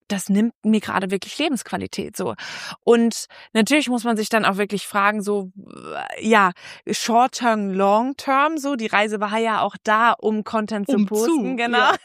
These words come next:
Speaker 2: klar, ja, ja, klar. Um zu. Aber wir waren ja gerade
Speaker 1: Ja.
Speaker 2: bei Wer bist du ohne um
Speaker 1: Ja,
Speaker 2: zu?
Speaker 1: genau.
Speaker 2: <laughs> Ja.
Speaker 1: Voll.
Speaker 2: Ja.
Speaker 1: Und das ist dann natürlich das, was man sich dann, äh, täglich eigentlich fragen kann. Es geht nicht darum, um die großen Momente, sondern wirklich täglich,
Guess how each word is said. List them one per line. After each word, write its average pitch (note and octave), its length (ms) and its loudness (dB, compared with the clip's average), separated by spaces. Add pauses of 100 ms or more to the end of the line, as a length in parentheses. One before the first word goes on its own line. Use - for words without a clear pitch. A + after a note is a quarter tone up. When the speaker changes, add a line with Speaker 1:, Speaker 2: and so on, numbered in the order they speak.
(240)
Speaker 2:
klar, F4+ 360 2
ja, F#4 200 2
ja, A#3 140 -4
klar. D4 380 2
Um C4+ 160 -2
zu. F4 280 2
Aber F#3+ 160 4
wir G#3+ 100 0
waren A#3 200 2
ja B3 80 2
gerade A3 260 -2
Speaker 1:
Ja. D3 320 4
Speaker 2:
bei D3 80 2
Wer A#3+ 60 2
bist B3+ 240 -6
du B3 60 -4
ohne B3+ 280 -2
um G#3+ 140 0
Speaker 1:
Ja, A#3+ 80 2
Speaker 2:
zu? A3+ 280 2 (120)
Speaker 1:
genau. C4 420 4
Speaker 2:
<laughs> F4 40 -2 (760)
Ja. F#4+ 220 -4
Speaker 1:
Voll. G#3+ 460 2 (380)
Speaker 2:
Ja. G#3 200 -4
Speaker 1:
Und B3 220 6
das G#3+ 200 2
ist G#3+ 140 -4
dann A3 140 4
natürlich A3 360 0
das, A#3 220 -6
was A#3 180 -2
man A#3 200 -2
sich A3+ 240 -8 (340)
dann, A3 180 2 (260)
äh, F#3+ 120 -4
täglich A#3+ 600 2
eigentlich F#3 280 0
fragen F3+ 300 -4
kann. F3 160 -4
Es F3+ 140 -4
geht B3+ 180 2
nicht - 240 -2
darum, F#3 680 2
um G3 180 2
die F3+ 120 2
großen G3 380 4
Momente, G3+ 400 0
sondern G3 280 0
wirklich - 240 -4
täglich, B3+ 560 0